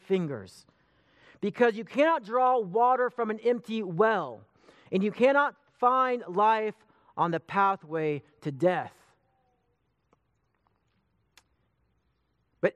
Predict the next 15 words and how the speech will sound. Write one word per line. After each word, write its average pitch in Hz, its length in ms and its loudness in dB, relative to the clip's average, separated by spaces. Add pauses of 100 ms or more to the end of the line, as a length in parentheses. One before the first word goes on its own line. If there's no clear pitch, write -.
everything 269 720 -2
you 214 100 -6
desire, 208 720 -2 (240)
your 277 260 2
deepest 254 540 -2
and 240 280 -2
most 240 280 0
profound 233 580 -2
desires, 202 640 -2 (280)
can 302 600 0
actually 254 580 0
be 254 340 -2
found 262 800 0 (440)
in 254 300 2
Jesus. 202 580 0